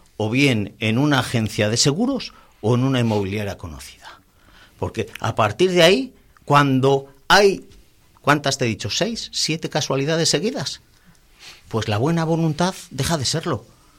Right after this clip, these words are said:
Nos empezamos a sospechar y empezamos a decir que no nos han contado la verdad.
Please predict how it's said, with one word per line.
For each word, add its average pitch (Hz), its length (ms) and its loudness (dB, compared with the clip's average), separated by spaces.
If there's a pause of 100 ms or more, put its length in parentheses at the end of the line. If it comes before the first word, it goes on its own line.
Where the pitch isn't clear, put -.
(580)
Nos 117 400 -2
empezamos 127 480 -4
a 180 40 -4
sospechar 165 640 -6 (640)
y 117 120 -2
empezamos 131 480 -2
a 165 40 0
decir 123 340 -2 (520)
que 95 120 -2
no 95 120 -4
nos 120 140 -6
han 170 100 -4
contado 123 400 -8
la 95 120 -8
verdad. 101 420 -8